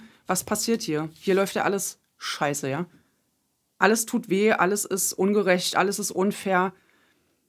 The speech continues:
Und, ähm, eventuell bist du der Klatschende, der da sitzt und das irgendwie mitbekommt durch Dritte oder auch zugucken kann. Hier wird etwas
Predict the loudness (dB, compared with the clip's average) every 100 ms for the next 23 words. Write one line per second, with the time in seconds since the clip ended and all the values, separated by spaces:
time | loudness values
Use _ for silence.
0 | -14 0 4 6 4 0 2 2 4 2
1 | 0 2 2 2 2 0 0 -2 0 0
2 | 0 -2 0 -2 0 0 4 2 2 -2
3 | -4 -10 -14 -16 0 0 0 -4 -10 0
4 | 2 2 0 0 0 -2 -2 2 2 0
5 | -2 0 2 2 2 -8 -20 _ _ 2
6 | 2 2 -4 -2 0 0 0 -2 2 4
7 | 4 2 -2 -4 -4 -2 -2 -2 0 0
8 | 0 -4 _ _ _ _ _ _ _ _
9 | _ _ -2 0 4 2 2 -4 0 2
10 | 2 -2